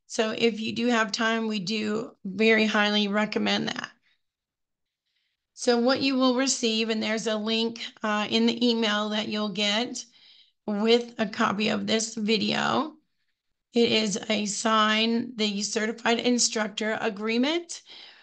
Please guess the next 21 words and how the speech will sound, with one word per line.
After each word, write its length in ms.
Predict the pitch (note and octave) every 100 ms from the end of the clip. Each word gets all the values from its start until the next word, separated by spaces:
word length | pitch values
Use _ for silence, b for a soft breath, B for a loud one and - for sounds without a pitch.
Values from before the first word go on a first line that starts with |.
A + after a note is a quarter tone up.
| B _
Once 320 | G#3+ A3+ A#3
that 280 | A3+ G#3+ -
is 200 | A#3 A#3
signed, 440 | B3+ B3 B3+ C4+
you 140 | A#3 A3
will 120 | G#3+
receive 440 | G#3+ G#3+ A3 A3
the 100 | G3+
bylaws 1040 | G3+ F#3+ G#3+ G#3+ A3 A3+ B3 C#4+ E4 - - _ B B B B _
for 180 | A#3 A#3
certified 640 | A#3 A3+ A3+ A3 A#3 A#3
licensed 580 | A3+ G#3+ G#3+ A#3 A#3 B3
instructors 1040 | C4 B3+ - A#3 A#3 A#3+ C4+ D#4 F4 - _ _ _ _ _ _ _
and 160 | A#3+ A3+
a 80 |
code 400 | - - A#3 A#3+
of 200 | A#3+ A3+
conduct 600 | - A#3 A3 A3 A3 A#3
and 140 | A3 -
ethical 420 | G#3+ A3 G#3 G#3
standards. 880 | G#3 - - A#3 - - - - -